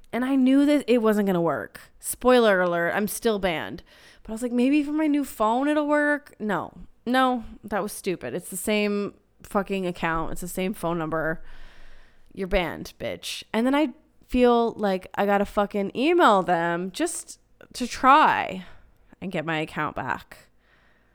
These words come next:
Nope, no response. I got ghosted by Hinge.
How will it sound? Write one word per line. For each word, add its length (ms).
Nope, 320
no 180
response. 720
I 60
got 200
ghosted 400
by 140
Hinge. 560